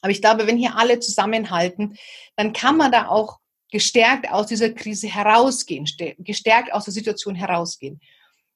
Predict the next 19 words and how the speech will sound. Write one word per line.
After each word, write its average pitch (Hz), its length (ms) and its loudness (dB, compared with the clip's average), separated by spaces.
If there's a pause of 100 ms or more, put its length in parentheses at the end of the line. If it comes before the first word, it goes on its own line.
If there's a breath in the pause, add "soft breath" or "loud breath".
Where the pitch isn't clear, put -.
Und 233 140 0
deswegen 311 680 2 (100)
habe 233 260 -2
ich 277 160 -2
mir 285 120 4
eben 240 220 -2
überlegt, 240 560 -2
ich - 400 -14
möchte, 240 280 0
dass 214 240 -4
kein 285 400 2
Jugendlicher 226 760 -2 (400)
auf 208 200 2
seine 285 460 4
Motivation 240 1120 -2
und 214 240 -6
auf 208 160 -2
sein, 214 640 -2 (280)
ja, 233 380 4